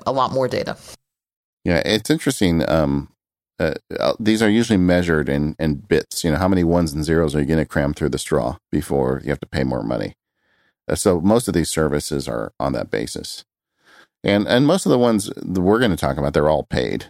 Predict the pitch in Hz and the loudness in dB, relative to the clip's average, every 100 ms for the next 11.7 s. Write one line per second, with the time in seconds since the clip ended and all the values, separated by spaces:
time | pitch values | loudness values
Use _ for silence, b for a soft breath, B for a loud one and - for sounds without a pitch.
0 | _ 101 78 67 76 67 90 95 95 85 | _ -4 -2 0 2 2 4 4 2 0
1 | 82 78 - 92 87 85 65 85 73 73 | -2 -4 0 2 2 0 0 0 0 0
2 | 95 90 85 80 76 67 67 69 73 90 | 0 2 0 -4 -2 -2 -2 -2 -2 -2
3 | - 95 78 76 - 71 71 73 73 67 | 0 0 0 -2 -2 -2 -2 -2 -2 -2
4 | 120 135 80 69 - 69 60 - B B | -2 0 0 -2 -4 -4 -4 -10 B B
5 | - 87 90 85 80 - 82 78 73 220 | -2 0 2 2 4 4 4 2 2 2
6 | 85 78 - - - _ _ - 95 92 | 2 2 -2 -12 -20 _ _ -2 2 2
7 | - - 131 - 131 - 117 B 190 B | 0 -2 -2 2 0 2 0 B -6 B
8 | - 117 107 107 120 107 107 110 107 95 | 0 4 4 4 4 4 4 2 2 0
9 | - 127 131 80 - - - - - 147 | 2 2 2 2 0 -2 2 0 2 2
10 | 117 147 - - 127 143 104 - 117 95 | 2 2 -2 -2 0 2 0 0 2 2
11 | 92 87 80 98 92 80 | 2 0 2 0 2 -2